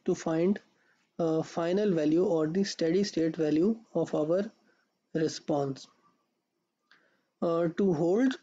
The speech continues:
this, uh, the condition to hold this final value theorem is the system should be stable.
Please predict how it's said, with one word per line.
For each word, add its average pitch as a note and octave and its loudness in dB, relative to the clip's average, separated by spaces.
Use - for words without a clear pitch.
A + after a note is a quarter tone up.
this, G#3 0
uh, F#3 0
the E3+ 0
condition F#3 2
to G3+ 2
hold F#3 2
this G3+ 0
final F3+ 0
value F3+ 2
theorem F3+ 0
is F#3 0
the E3 -2
system F3 -2
should D#3 -2
be F3 2
stable. D3+ -4